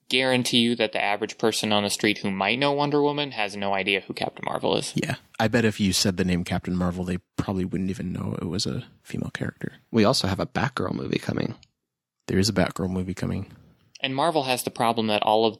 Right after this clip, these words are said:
Speaker 1: their most famous female superheroes are owned by Fox, cinematically.
Speaker 2: Yeah, yeah. Um,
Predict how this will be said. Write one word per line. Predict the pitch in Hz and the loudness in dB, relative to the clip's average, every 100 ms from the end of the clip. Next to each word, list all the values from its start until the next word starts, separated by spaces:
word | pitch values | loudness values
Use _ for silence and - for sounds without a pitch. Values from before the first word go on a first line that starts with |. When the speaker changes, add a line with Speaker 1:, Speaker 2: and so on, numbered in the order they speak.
| _ | _
Speaker 1:
their | 113 107 | 2 2
most | 104 107 104 - | 2 2 2 0
famous | - 107 107 110 - | -2 0 0 0 0
female | - - 110 104 101 98 | -2 2 2 4 2 2
superheroes | - 107 110 104 107 101 98 | 2 4 4 4 4 4 4
are | 98 | 2
owned | 95 92 | 0 -2
by | 95 | -2
Fox, | - - 104 - - - _ _ - | 0 0 -2 -4 -8 -10 _ _ -12
cinematically. | 98 - - 98 - - - - 120 - - _ | -12 -6 -6 -4 -6 -6 -4 -6 -6 -16 -20 _
Speaker 2:
Yeah, | - 87 - - - | -6 -4 -6 -12 -20
yeah. | - - _ _ _ _ _ _ _ _ _ _ _ | -18 -18 _ _ _ _ _ _ _ _ _ _ _
Um, | - 104 101 101 90 | 0 2 2 0 -4